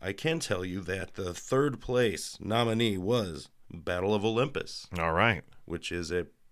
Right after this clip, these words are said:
Speaker 1: very tough game, so <laughs> I can see its place here. Number two is Crystalis.
Speaker 2: Oh, I don't know about that.
Speaker 1: I don't know. I-, it's tough in its way, but
Speaker 2: Right.
Speaker 1: I don't know. Um, and number one,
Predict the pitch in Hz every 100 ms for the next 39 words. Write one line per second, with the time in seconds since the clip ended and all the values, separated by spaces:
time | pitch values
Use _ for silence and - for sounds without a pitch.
0 | - - 80 85 92 110 - 156 127 123
1 | 147 - - 85 85 87 - - - -
2 | - - 90 82 92 - 87 92 92 -
3 | 101 98 117 131 147 - - - 156 165
4 | 170 269 269 180 - - - - 175 -
5 | 90 71 - - - - - 110 98 90
6 | - 117 127 139 104 95 80 71 78 -
7 | - - - - 127 113 98 90 82 -
8 | 107 131 131 - 147 135 107 104 104 123
9 | 95 82 80 82 85 82 80 - 104 107
10 | 85 - 92 78 78 - - - - 87
11 | 85 78 - - - - 139 156 151 151
12 | 123 107 107